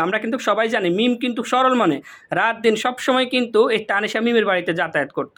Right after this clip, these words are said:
মিম যা খাইতো তা কিন্তু তানিশাকে খাওয়াইতো, মিম যেখানে যাইতো সেখানে কিন্তু তানিশাকে নিয়ে যেত। কিন্তু সেই তানিশা কী করছে? সেই তানিশা মিমের সংসারে অশান্তি লাগে, মিমকে দূরে সরিয়ে এখন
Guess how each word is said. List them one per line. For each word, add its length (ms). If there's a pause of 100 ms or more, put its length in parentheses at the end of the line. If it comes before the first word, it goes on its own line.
(580)
মিম 260
যা 180 (140)
খাইতো 400 (500)
তা 80 (140)
কিন্তু 180
তানিশাকে 480
খাওয়াইতো, 320
মিম 240
যেখানে 460
যাইতো 280
সেখানে 380
কিন্তু 180
তানিশাকে 460
নিয়ে 240
যেত। 160 (380)
কিন্তু 260
সেই 120
তানিশা 340
কী 140
করছে? 340 (580)
সেই 300
তানিশা 440 (120)
মিমের 440 (100)
সংসারে 380
অশান্তি 380
লাগে, 240
মিমকে 380
দূরে 220
সরিয়ে 360
এখন 160